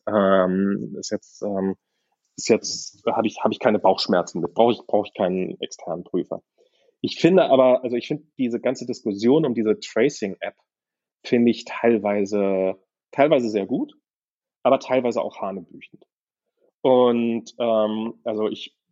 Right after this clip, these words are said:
glaube, also es gibt halt, ich glaube, was eine Tracing-App ist, braucht man jetzt niemandem mehr zu erklären. Es gibt halt zwei Ansätze. Es gibt den G-S-M-Ansatz, dass man halt das per G S M probiert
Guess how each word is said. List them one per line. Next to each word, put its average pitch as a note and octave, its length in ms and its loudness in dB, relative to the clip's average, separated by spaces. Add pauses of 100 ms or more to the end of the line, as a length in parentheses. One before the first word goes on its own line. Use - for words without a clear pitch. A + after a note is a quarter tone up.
(120)
glaube, A#2 480 2
also G#2 260 -2
es G2+ 140 -10
gibt - 240 -10
halt, G2+ 340 -8
ich - 120 -20
glaube, A2 180 2
was G2 80 -8
eine G2+ 80 -8
Tracing-App G#2+ 500 0
ist, G#2 140 -8
braucht G2 160 -4
man G2+ 80 -4
jetzt F#2+ 140 -6
niemandem G2 240 0
mehr - 120 -2
zu - 140 -6
erklären. D#3 560 0 (1040)
Es - 260 -16
gibt - 160 0
halt A#2+ 140 2
zwei B2+ 280 2
Ansätze. D3 380 0
Es B2 80 -10
gibt - 160 -6
den A2 120 -4
G-S-M-Ansatz, E3+ 800 0
dass B2+ 120 -6
man G#2 120 -6
halt G#2+ 160 -6
das - 100 -8
per G2 140 -4
G F2+ 140 0
S F#2 120 -2
M D#3 180 -6
probiert - 400 -8